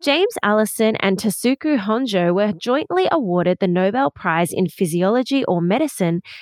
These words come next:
in two thousand and eighteen for their discoveries that led to a new kind of cancer therapy, immunotherapy. Immunotherapy helps the body's own immune system identify and kill cancer cells.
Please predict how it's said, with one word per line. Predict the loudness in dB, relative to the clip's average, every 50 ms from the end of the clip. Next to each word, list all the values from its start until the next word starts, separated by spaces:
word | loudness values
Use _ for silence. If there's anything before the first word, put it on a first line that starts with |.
| -4
in | -2 -2 -2
two | 0 0 0 0 0
thousand | 0 0 0 0 0 0 0 2
and | 2 4
eighteen | 4 2 2 0 -2 -2 0 2 0 0
for | -2 0 0 0
their | 2 2 0
discoveries | 0 -4 -4 0 0 0 0 0 0 0 2 2 0 0 0
that | -2 0 0
led | 2 2 2 2 2 0 -4 -12 -20 -20 _ -4
to | 0 2
a | 2 4
new | 4 4 4 4 2 2 0
kind | -2 -4 -2 0 0 2 0
of | -2 -4
cancer | -2 -2 -2 -2 0 -2 -4 -4
therapy, | -2 0 0 0 0 -2 0 0 0 0 -2 -4 _ _ _ _ -2
immunotherapy. | 0 2 4 4 2 2 0 -2 -2 -2 -2 -2 0 -2 -2 -2 -2 -4 -4 -4 -8 _ _ _ _ _ -20 -20 -20 _ _ -2
Immunotherapy | 0 2 2 4 4 2 2 0 2 2 2 2 2 2 2 0 2
helps | 2 2 0 0 -2 -4 -2
the | -2 0
body's | 2 2 2 2 2 0 0 0
own | 0 2 2 2 2
immune | 2 2 2 2 2 2
system | 0 -2 -2 0 0 0 2
identify | 2 0 0 0 0 0 0 0 -2 -2 0 0 0
and | 0 2 0 0 0 -2 -6
kill | -4 0 2 2 2 2
cancer | 0 -2 -2 -2 -2 -2 -2 -4 -6
cells. | -4 -2 0 0 0 -2 -4 -6 -10